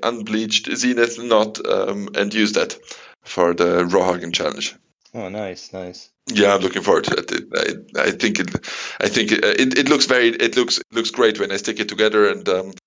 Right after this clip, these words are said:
Speaker 1: I think it will be a beautiful brush.
Speaker 2: Yeah, it never worked out for me. I, I've got a, a Ze-, a Zenith I, um,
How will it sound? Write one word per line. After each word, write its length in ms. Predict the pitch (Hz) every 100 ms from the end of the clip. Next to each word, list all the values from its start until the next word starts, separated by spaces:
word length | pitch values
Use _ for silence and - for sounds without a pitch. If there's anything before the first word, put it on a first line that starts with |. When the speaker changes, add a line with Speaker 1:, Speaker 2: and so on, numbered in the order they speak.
| _ _ _
Speaker 1:
I 60 | -
think 200 | - 95
it 120 | 90
will 420 | 98 92 90 92
be 160 | 101 98
a 40 |
beautiful 360 | 92 101 - 92
brush. 320 | 80 82 - - _ _ _
Speaker 2:
Yeah, 380 | 131 127 113 107 - -
it 160 | 139
never 160 | 170 170
worked 260 | 151 131 165
out 160 | 160
for 120 | -
me. 220 | 95 90 107
I, 120 | 101
I've 200 | 82 113
got 240 | - - 127
a, 340 | 107 95 -
a 60 | 110
Ze-, 140 | 120
a 240 | 110 - 113
Zenith 360 | 123 113 -
I, 460 | 95 90 90 90 90
um, 580 | 90 90 90 90 87